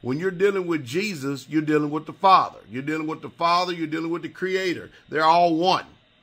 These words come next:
They're all one. They're not separate individuals. They, what, what you're dealing with is three different manifestations of the Father.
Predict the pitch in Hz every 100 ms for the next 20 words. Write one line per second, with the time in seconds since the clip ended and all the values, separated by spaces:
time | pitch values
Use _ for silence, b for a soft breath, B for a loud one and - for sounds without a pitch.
0 | _ 117 135 151 180 180 175 170 175 135
1 | 131 147 170 139 - 170 170 175 160 165
2 | 160 160 175 117 98 - 139 151 120 B
3 | B 113 135 160 151 165 156 156 135 170
4 | 202 165 147 135 117 160 165 156 151 139
5 | 127 143 135 120 - - 190 220 170 143
6 | 143 123 117 131 82 -